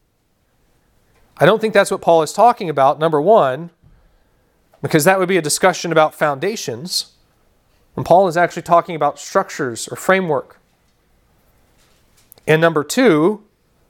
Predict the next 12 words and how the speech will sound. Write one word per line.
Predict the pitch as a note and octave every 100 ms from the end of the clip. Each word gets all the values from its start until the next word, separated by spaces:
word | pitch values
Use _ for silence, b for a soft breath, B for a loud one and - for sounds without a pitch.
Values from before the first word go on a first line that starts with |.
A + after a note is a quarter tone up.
| _ _ -
because | C#3+ F3+ E3+
in | E3
context, | F3+ B3 A#3 E3 D#3+ -
Paul | G3 A3+
is | F#3+
talking | - G#3 A3 G#3
about | F3+ F3
this | F3+ E3
additional | D3+ F#3+ A#3+ C#4 A3+
wisdom | D#3 D#3 C#3+ D3+ F3 B B B B
that | E3 E3+
comes | - A#3 C4 A#3+ -